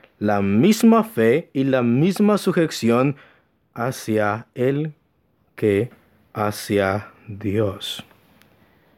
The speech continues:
Por eso el segundo punto es, creed también en mí. Aquí la palabra Dios es sinónimo del Padre.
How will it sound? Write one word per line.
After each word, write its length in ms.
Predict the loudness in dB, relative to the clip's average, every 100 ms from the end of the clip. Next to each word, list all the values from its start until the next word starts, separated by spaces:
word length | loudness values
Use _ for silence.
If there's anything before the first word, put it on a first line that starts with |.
| _ _ -2
Por 140 | 2
eso 180 | 2 2
el 60 | 0
segundo 480 | 2 2 2 2 2
punto 360 | 0 2 2
es, 300 | 2 2 -2
creed 600 | -8 -4 0 4 4 2 -2 _ _ -10
también 920 | -8 -6 -4 0 2 2 0 -4 -8 -16 -20 _ _
en 560 | -4 0 2 2 0 -2 -8 _ _ _ _ -10
mí. 400 | -4 -2 -2 -8 -18 _ _ _ _ _ _ _ _ _ -20 _ _ _ _
Aquí 260 | -8 -2 2
la 140 | 2
palabra 560 | 2 0 2 0 0 0
Dios 360 | 2 2 2 2
es 160 | 0 0
sinónimo 640 | 0 0 0 0 0 0
del 260 | 0 0
Padre. 600 | -4 -6 -2 -2 -4 -10